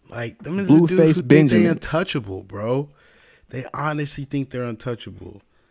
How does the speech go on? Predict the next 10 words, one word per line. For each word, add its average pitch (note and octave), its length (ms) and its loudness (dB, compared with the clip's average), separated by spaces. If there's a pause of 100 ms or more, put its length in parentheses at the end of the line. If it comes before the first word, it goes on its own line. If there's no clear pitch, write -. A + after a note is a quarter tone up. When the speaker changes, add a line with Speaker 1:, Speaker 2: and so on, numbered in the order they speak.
(180)
Speaker 1:
Like, G2+ 120 -14
he's D#3 280 -4
gonna D3+ 220 -2
pay C#3 320 -4
probably, A#2+ 380 -8
like, G2 280 -10 (140)
five, A2+ 360 -6
six - 300 -14
million G2+ 300 -10
for F#2 320 -14